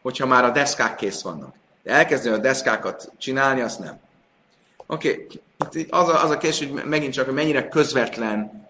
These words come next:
szükséglet az a dolog, amit csinálsz a, a, a temetéshez. A közvetlenebb szükségeket lehet csinálni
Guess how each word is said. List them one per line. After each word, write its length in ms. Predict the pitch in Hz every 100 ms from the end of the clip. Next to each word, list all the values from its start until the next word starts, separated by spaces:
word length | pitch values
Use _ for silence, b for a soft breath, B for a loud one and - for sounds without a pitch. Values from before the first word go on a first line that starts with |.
| -
szükséglet 920 | - 156 - - 120 107 101 98 - - _ _
az 220 | 127 127
a 80 | 127
dolog, 280 | 113 113 104
amit 220 | 101 95
csinálsz 600 | - 104 92 90 90 - - _ _ _
a, 80 | 98
a, 720 | 95 - - - 87 87 - - _
a 220 | 90 -
temetéshez. 800 | 110 90 95 80 - 67 - - _ _
A 180 | - -
közvetlenebb 600 | 190 196 180 - 135 123
szükségeket 680 | - - 131 123 120 113 117
lehet 280 | 113 98
csinálni 540 | - 104 95 92 90